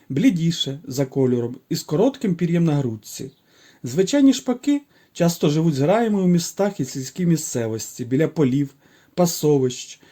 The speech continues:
та місць утримання худоби. Гнізда влаштовують у щілинах під дахами,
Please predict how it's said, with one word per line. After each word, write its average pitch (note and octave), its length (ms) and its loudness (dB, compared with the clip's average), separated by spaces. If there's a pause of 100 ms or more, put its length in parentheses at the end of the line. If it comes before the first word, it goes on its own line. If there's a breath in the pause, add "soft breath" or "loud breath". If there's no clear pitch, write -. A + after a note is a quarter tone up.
(160 soft breath)
та D#3 100 2
місць C#4 260 4
утримання D#3+ 460 2
худоби. A2+ 560 -6 (600 soft breath)
Гнізда G#3 400 4
влаштовують F3 580 2
у C#3+ 60 -2
щілинах F#3 520 -2
під B2 180 -6
дахами, B2+ 560 -4